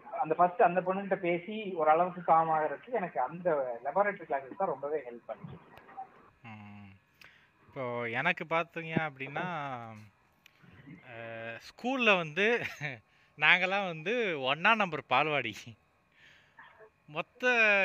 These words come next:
Speaker 2: கேங், இப்ப கேங், இப்-, ஆ, சைஸ் பார்த்தீங்கன்னா கெடா மாடு மாதிரி வளர்ந்துருப்போம். ஆனா இப்ப நானு, தோழர் ஸ்பேரோ பார்த்தீங்கன்னா ஒரே கே-, நாங்க கேங்கே பார்த்தீங்கன்னா ஒரு, அஹ், செம பால்வாடி கேங் தான். எங்களுக்கு, எங்களோட வேலை என்னன்னா,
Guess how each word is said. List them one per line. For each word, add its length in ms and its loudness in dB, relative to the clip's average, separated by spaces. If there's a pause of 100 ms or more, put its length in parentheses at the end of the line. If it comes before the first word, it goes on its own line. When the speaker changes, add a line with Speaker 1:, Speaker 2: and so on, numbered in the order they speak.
Speaker 2:
கேங், 120 8
இப்ப 220 0
கேங், 280 6
இப்-, 320 -12
ஆ, 240 0
சைஸ் 240 8
பார்த்தீங்கன்னா 200 0
கெடா 500 2
மாடு 220 0
மாதிரி 220 2
வளர்ந்துருப்போம். 520 -2 (500)
ஆனா 180 0
இப்ப 440 -2
நானு, 460 0
தோழர் 640 -2
ஸ்பேரோ 80 -20
பார்த்தீங்கன்னா 1040 0
ஒரே 260 4
கே-, 160 2
நாங்க 200 2
கேங்கே 500 10
பார்த்தீங்கன்னா 380 -2
ஒரு, 320 -4 (420)
அஹ், 520 -4
செம 360 0
பால்வாடி 360 0
கேங் 220 -4
தான். 160 -8
எங்களுக்கு, 420 -10
எங்களோட 360 -10
வேலை 260 0
என்னன்னா, 400 -6